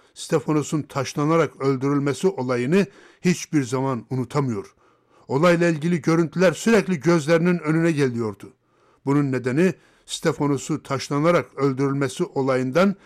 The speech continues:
kendisinin sorumlu olmasıydı. Bu olay Pavlos'un düşüncelerinde silinmez bir yer tutmuş ve onun tövbe ederek Rabbe gelmesinde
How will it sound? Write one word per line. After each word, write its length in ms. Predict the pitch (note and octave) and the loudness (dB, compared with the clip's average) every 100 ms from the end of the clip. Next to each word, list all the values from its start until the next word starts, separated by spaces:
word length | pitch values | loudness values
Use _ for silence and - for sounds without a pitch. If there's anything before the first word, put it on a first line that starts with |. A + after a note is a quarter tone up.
| - _ | -20 _
kendisinin 760 | - C#3 C3+ B2+ - C#3 D#3 C#3+ | -6 -4 -2 -4 -4 -2 -2 -4
sorumlu 520 | - - C3 B2+ B2 | -10 -4 0 0 0
olmasıydı. 680 | D3 B2 A#2+ A#2 - A#2 A2 - _ _ _ _ _ _ _ _ _ | -2 -2 -4 -6 -8 -10 -12 -18 _ _ _ _ _ _ _ _ _
Bu 140 | A#3+ G#3 | 4 4
olay 280 | G#3 E3+ - _ _ _ - | 4 2 -2 _ _ _ 0
Pavlos'un 560 | D#3 F#3 F#3+ - F#3 | 2 4 2 2 -2
düşüncelerinde 960 | D#3+ G3+ F#3 E3+ F3+ F3+ F3+ F#3 F#3+ - _ | 0 2 2 4 4 4 4 4 4 0 _
silinmez 760 | - - F3 F3 F3+ G#3 F#3 B2 | -10 -2 2 2 4 2 2 0
bir 140 | D#3+ | -2
yer 360 | D3+ D3 G3 G3+ | 0 4 4 4
tutmuş 560 | G#3 - G3 G3+ - _ _ _ _ _ D3 | -2 2 2 2 -2 _ _ _ _ _ -4
ve 100 | D#3 | -2
onun 360 | E3+ E3+ F3+ | 2 2 2
tövbe 460 | D3 E3+ E3 D#3 F#3+ | 0 0 0 2 0
ederek 420 | E3 F3 F3+ C3+ - _ B2+ | 2 2 2 -2 -14 _ 0
Rabbe 300 | D3+ C3+ F3+ | 0 2 0
gelmesinde 880 | D#3+ D3+ D3+ C#3 D3 C#3+ F#3+ G#3+ | 2 2 0 -4 -4 2 4 2